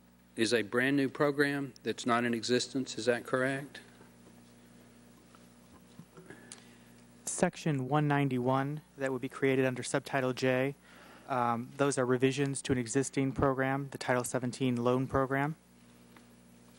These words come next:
Speaker 2: uh, which was established under the, uh, Energy Policy Act of two thousand five.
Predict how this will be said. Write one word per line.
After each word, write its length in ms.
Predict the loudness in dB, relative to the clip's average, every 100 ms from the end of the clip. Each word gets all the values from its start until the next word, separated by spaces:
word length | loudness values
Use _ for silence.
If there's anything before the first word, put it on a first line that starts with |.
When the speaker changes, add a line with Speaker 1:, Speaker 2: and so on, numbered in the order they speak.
| -20 -20 -20 -20 -6
Speaker 2:
uh, 120 | -2 0
which 160 | 0
was 100 | 0
established 540 | -2 0 2 0 -2 -2
under 200 | 0 2
the, 280 | 2 0 -6 -16 -20 -20 -6
uh, 120 | 0 2
Energy 220 | 2 0
Policy 360 | 0 0 0 -2
Act 180 | -2 -2
of 80 |
two 160 | -6 -6
thousand 360 | 0 0 0 -4
five. 480 | 2 2 2 -2